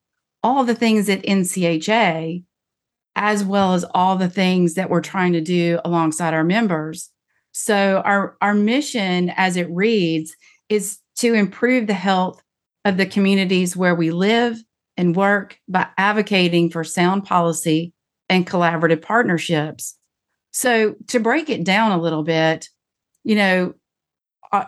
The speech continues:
N C H A was really born as a trade association to advocate on behalf of member hospitals. So that's where that advocating for sound policy, public policy, or any health policy,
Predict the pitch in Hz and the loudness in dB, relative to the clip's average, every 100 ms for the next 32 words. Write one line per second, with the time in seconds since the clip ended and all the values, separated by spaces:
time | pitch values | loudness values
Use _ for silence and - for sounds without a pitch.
0 | - 254 254 285 233 202 202 202 180 170 | 0 0 0 0 0 0 0 2 2 0
1 | 170 170 196 185 156 170 180 180 165 160 | -2 -2 -2 -2 -2 -2 0 2 2 0
2 | 165 151 - 170 165 160 156 175 175 156 | -2 -6 -6 -2 0 0 -4 -4 -2 -2
3 | 170 160 156 165 151 156 190 - - 165 | -2 -2 -2 -2 -2 -2 -6 -4 0 0
4 | 170 170 160 151 - - _ _ _ - | 0 -2 -4 -6 -8 -16 _ _ _ -2
5 | 180 175 170 165 165 160 156 147 170 185 | 0 2 2 0 2 2 2 2 0 0
6 | - 151 120 69 - - - - - 233 | 0 -4 -4 -8 -10 -14 -20 -10 -2 0
7 | 254 254 240 214 - 185 190 190 190 175 | 0 2 0 0 0 0 0 -2 0 0
8 | 170 165 156 175 156 156 180 185 170 - | 0 -2 -2 0 0 0 -2 -2 -2 -6
9 | 135 139 208 - _ - 226 262 233 175 | -8 -8 -10 -16 _ -6 0 2 2 0
10 | - 147 139 - - - - - 208 - | -2 -4 -2 -2 -4 -4 -4 -4 -4 -2
11 | 226 247 226 170 151 - - 151 123 - | -2 0 0 0 -2 -2 -4 -2 -2 -2
12 | 101 87 | -4 -6